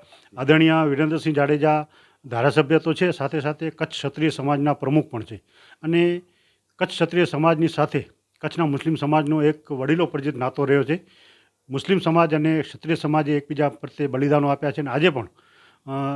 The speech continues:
રાપરના ધારાસભ્ય ભલે ભારતીય જનતા પાર્ટીમાં હોય પણ ક્યાંક ને ક્યાંક, અ, વાગડની અંદર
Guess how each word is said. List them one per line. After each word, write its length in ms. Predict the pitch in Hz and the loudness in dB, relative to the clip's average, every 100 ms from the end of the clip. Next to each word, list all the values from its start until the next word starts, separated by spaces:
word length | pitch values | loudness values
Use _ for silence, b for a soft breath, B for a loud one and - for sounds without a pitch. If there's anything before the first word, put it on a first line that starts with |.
| 143 123 | -6 -2
રાપરના 420 | 127 165 156 156 | 0 2 2 2
ધારાસભ્ય 460 | 127 151 156 139 | 0 -4 -2 -2
ભલે 220 | 139 160 190 | 0 0 0
ભારતીય 320 | 135 147 151 | 0 0 0
જનતા 240 | 151 135 | 2 0
પાર્ટીમાં 380 | 117 104 98 95 | -2 -6 -10 -12
હોય 80 | 95 _ b b - | -16 _ b b -14
પણ 80 | 156 | -10
ક્યાંક 280 | - 165 185 | 0 0 0
ને 140 | 185 | -2
ક્યાંક, 340 | 180 175 175 | -2 -4 -4
અ, 200 | 175 170 | -6 -4
વાગડની 400 | 151 131 147 160 | -2 0 0 0
અંદર 240 | 151 156 | 2 0